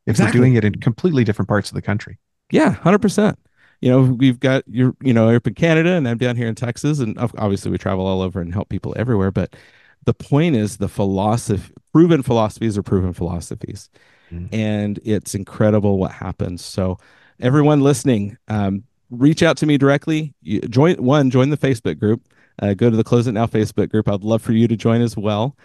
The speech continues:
Speaker 2: uh, so we can, uh, stay connected that way. And, or email me, sam at close it now dot net,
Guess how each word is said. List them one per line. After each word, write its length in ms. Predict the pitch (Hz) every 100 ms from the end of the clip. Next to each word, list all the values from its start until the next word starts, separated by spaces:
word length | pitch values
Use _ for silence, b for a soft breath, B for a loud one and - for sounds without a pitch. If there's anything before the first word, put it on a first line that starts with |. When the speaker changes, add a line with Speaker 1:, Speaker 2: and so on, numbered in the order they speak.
| b b b
Speaker 2:
uh, 220 | 107 98 104
so 400 | - - 107 104
we 140 | 107
can, 280 | - 101 101
uh, 140 | -
stay 240 | 101 - 110
connected 420 | 113 104 101 101
that 220 | 104 65
way. 280 | 101 101 104 b b b b -
And, 520 | 113 107 107 107 95
or 240 | - 110 -
email 340 | 127 151 143
me, 140 | 151 147
sam 340 | - 123 120
at 160 | 117 -
close 240 | 120 117
it 100 | 117
now 160 | 110 110
dot 240 | 107 104
net, 400 | 107 110 113 -